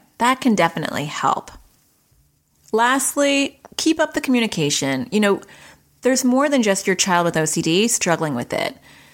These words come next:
Grandparents are interfacing with their child, and they're dealing with their grandchildren as well. And siblings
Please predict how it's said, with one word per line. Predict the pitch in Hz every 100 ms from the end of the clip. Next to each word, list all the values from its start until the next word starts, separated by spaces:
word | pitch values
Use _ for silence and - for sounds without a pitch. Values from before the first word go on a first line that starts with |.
| _ _
Grandparents | - 220 226 240 226 214 208 - _ -
are | 180 175 - - _ _
interfacing | 202 202 196 180 180 165
with | 160
their | 160
child, | - 151 151
and | - 160
they're | 165
dealing | 165 175 175
with | 165
their | 160 147
grandchildren | 156 156 156 156 -
as | 143 -
well. | 156 143 135 -
And | - 165
siblings | - 202 202 196 190